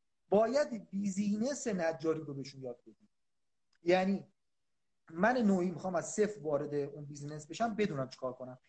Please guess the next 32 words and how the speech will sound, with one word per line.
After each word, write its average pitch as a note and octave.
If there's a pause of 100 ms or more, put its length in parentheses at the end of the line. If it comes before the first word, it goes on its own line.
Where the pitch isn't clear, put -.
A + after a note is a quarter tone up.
(240)
الان A3
اون C4
مجموعه F3+
پرورش F3+
میگو F#3
رو G#3
سایتشون، D3 (600)
توصیه F3+
که G3+
من F#3
بهشون D3+
کردم، C#3 (200)
دقیقاً A3
نوشتن، G3
نوشتن: F3+
«اگر A3
صفر -
کیلومتر E3+
هستید، B2+
می‌خواید F3+
به E3
پرورش D3
میگو D3+
بدید، G3+ (460)
باید E3
مثلاً D3+
پنج F3
میلیارد D3+
تومان C3
سرمایه C#3
داشته F#3
باشین E3+